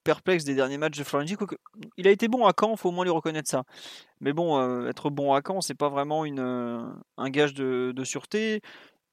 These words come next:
On sait qu'il a quand même quelques soucis de, pour, pour décoller, sur les cinq premiers mètres notamment.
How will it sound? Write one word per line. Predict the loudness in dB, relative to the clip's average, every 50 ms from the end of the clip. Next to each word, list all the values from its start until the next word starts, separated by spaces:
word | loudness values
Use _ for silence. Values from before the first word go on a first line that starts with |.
| _ _ -10
On | -8
sait | -6 -2 -2 -4
qu'il | -4 -2 2 4
a | 4 4
quand | 4 _ 0
même | 2 2 0
quelques | -4 -6 -4 -2 -4 -4
soucis | -4 -4 -8 -4 -4 -4 -4 -4 -4
de, | -2 0 0 2 0 0 -2 _
pour, | -6 -6 -6 -6 -10 -18 -20 _
pour | -10 -10 -6
décoller, | -4 -6 -4 0 4 6 8 8 8 6 0 -6 _ _ -20 -20 -20 -20 -20 -20 _ _ _ _ _ _ _ _ _
sur | -10 -4 -2 -2
les | 0
cinq | 2 2 0 0
premiers | 2 0 2 2 2 4
mètres | 2 2 2 0
notamment. | -6 -2 0 -2 0 0 -2 -4 -4 -6